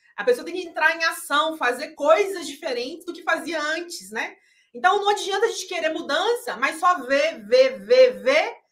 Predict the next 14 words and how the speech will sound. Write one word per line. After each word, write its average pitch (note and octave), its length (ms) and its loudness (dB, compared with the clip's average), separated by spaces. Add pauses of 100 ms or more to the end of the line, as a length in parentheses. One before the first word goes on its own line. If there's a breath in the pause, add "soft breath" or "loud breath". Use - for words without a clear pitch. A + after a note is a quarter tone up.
(140)
e D4+ 100 -4
não A4 220 2
fazer G4+ 340 0
nada F4 460 2
na F4 140 0
vida D#4 240 -4
real. A#3 460 0
Não B3 240 -2
existe D#4+ 360 -4
mudança D#4+ 400 -4
nisso. C4 400 -14 (100)
Isso - 120 -10
é G3+ 40 -4
ilusão. A#3 580 -2